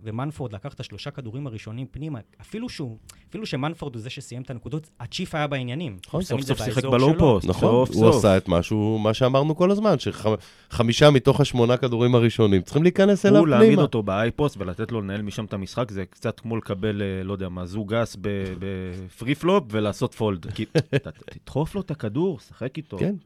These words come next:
Speaker 2: כן, הוא גם אוהב את זה, הוא אוהב גם למסור מה-, מהלואו פוסט.
Speaker 3: לא רק.
Speaker 2: זאת העמדה שלו.
Speaker 3: ג'קובן התחיל את המשחק, אה, מול פרומיטאוס,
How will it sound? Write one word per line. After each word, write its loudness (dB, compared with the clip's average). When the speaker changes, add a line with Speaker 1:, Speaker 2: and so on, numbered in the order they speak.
Speaker 2:
כן, 0
הוא -2
גם 2
אוהב 4
את 0
זה, 2
הוא 4
אוהב 0
גם 0
למסור 2
מה-, 4
מהלואו 0
פוסט. -6
Speaker 3:
לא -2
רק. 0
Speaker 2:
זאת 6
העמדה 2
שלו. -2
Speaker 3:
ג'קובן -4
התחיל -6
את -8
המשחק, -6
אה, -6
מול -8
פרומיטאוס, -6